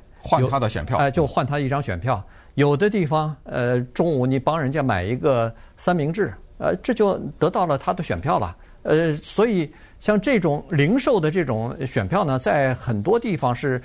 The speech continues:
Speaker 2: 盛行的，甚至在某一些州，包括路易斯安那什么，呃，这些地方，据说百分之十的选票就是靠这种贿选所买到的。所以有的欧洲来的移民，包括挪威啊，什么其他地方来的移民，到了美国以后，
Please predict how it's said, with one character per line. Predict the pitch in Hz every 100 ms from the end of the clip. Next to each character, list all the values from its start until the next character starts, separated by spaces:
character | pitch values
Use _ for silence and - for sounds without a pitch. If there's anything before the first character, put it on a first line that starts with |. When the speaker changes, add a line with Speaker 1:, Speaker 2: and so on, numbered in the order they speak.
| - -
Speaker 2:
盛 | - 311 196
行 | 127 107 139
的， |
甚 | 143 277 190
至 | 131 123 -
在 | 180 135
某 | 135 101 131
一 |
些 | 202
州， | 165 190 190
包 | 185
括 | 180 160
路 | 175
易 | 135
斯 | 160
安 | 180
那 | 151
什 | -
么， | 127 135 127 - - - -
呃， | 135
这 | 131
些 | 160 170
地 | 185
方， | 147 151 151 - - - - -
据 | - 214 156
说 | 185 185 185 -
百 | 123 98
分 | - 180
之 | 190 185
十 | - 135
的 | 202
选 | - 85 92
票 | 143 139
就 | - 131
是 | -
靠 | 135 - 151 120
这 | 180 120
种 | 104 90 95 - - -
贿 | - 180
选 | 110 95 78 -
所 | - 123
买 | 147 76 120
到 | 127
的。 | 101 -
所 | 180
以 | 196 180
有 | 131 117
的 | 175 185 160 - -
欧 | 226 247
洲 | 240 214
来 | 139
的 | 160
移 | 123
民， | 151 135
包 | 143 160
括 | 160
挪 | 117 131
威 | 180 185
啊， |
什 | 127 120
么 | 131 139 120
其 | -
他 | -
地 | - 160
方 | 143 127
来 | 120
的 | 165
移 | 123
民， | 156 127 -
到 | -
了 | 139
美 | 127 90
国 | 135
以 | 147
后， | - 170